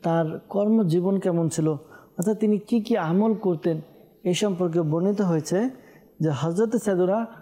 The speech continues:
আবু সাঈদ রাদিয়াল্লাহু তাআলা আনহু বলেন, হযরত সাইয়েদুনা আমির মুয়াবিয়া রাদিয়াল্লাহু তাআলা আনহু একবার মদিনা শরীফের এক কুরাইশ বংশীয় ব্যক্তির কাছ থেকে সাইয়েদুনা ইমাম হাসান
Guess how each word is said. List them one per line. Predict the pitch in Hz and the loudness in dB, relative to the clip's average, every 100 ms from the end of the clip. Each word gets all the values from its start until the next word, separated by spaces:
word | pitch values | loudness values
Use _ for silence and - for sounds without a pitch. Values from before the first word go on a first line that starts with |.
| - - - | -20 -20 -6
আবু | 147 160 190 202 | -4 0 0 0
সাঈদ | - 170 160 208 202 151 - 165 | -2 -2 0 2 0 -2 -6 -2
রাদিয়াল্লাহু | 170 160 175 156 180 208 226 | 0 2 2 2 0 2 0
তাআলা | 202 175 170 175 | 0 0 0 0
আনহু | 175 165 170 | 2 2 2
বলেন, | 170 190 277 277 - - - _ _ | 2 2 0 -2 -12 -20 -20 _ _
হযরত | 160 165 180 170 | -4 0 0 0
সাইয়েদুনা | 175 185 170 170 | 0 0 0 0
আমির | - 147 165 226 254 | -2 -2 2 2 4
মুয়াবিয়া | 214 196 180 165 147 135 - - - _ | 2 2 2 2 0 -4 -14 -20 -20 _
রাদিয়াল্লাহু | 151 160 156 175 151 165 190 190 185 | -2 0 2 2 2 2 0 0 -2
তাআলা | 175 160 160 165 170 | 0 0 0 0 0
আনহু | 151 185 247 - | 2 2 0 -2
একবার | 165 156 147 196 294 - - - - _ _ 151 | -2 0 0 0 0 -6 -20 -20 -20 _ _ 0
মদিনা | 147 156 196 240 | 2 2 2 2
শরীফের | 220 214 196 214 269 277 - - _ _ _ _ _ _ | 2 0 0 2 0 -2 -16 -20 _ _ _ _ _ _
এক | - 160 | -8 -6
কুরাইশ | - 208 247 220 | -2 0 2 2
বংশীয় | 220 202 214 | 2 2 0
ব্যক্তির | 165 175 185 277 247 | 2 0 0 0 0
কাছ | 233 220 | 0 0
থেকে | 208 175 170 135 - - - _ | -2 0 0 0 -6 -20 -20 _
সাইয়েদুনা | - 220 214 208 202 190 | -8 -2 2 2 2 0
ইমাম | - 175 185 202 170 | 0 2 2 2 2
হাসান | 165 160 214 214 165 | 0 0 0 0 -2